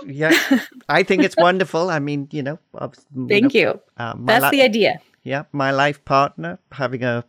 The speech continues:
Speaker 1: lifelong disability, and interestingly, it never affected our lives whatsoever, even from day one.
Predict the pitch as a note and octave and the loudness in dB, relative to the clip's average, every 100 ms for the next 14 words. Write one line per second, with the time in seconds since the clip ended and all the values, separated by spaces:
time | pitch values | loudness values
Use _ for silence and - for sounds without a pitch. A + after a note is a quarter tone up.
0 | - B2 A#2+ C#3+ C#3+ C#3+ C#3 D3 B2+ D3 | -10 -4 -4 -2 -4 -4 -4 -8 -6 -6
1 | F#3 E3+ D#3 D#3+ B2+ B2+ - _ _ D#3+ | -4 -6 -6 -6 -6 -8 -14 _ _ -4
2 | D#3 E3+ - D3 D3 A2+ C3 E3 F3 D3+ | 0 0 0 -2 0 -2 -2 -2 -2 -2
3 | D3+ D3+ C3 B2 A#2+ A#2 A2 - A#2 - | -2 -4 -4 -4 -2 -4 -4 -6 -8 -8
4 | - A2 A2+ A2 G2 G#2+ B2 B2 A2 - | -8 -6 -4 -6 -6 -6 -4 -6 -6 -8
5 | G#2+ G#2+ G#2+ G2+ G#2+ E2+ - | -8 -6 -6 -6 -6 -8 -12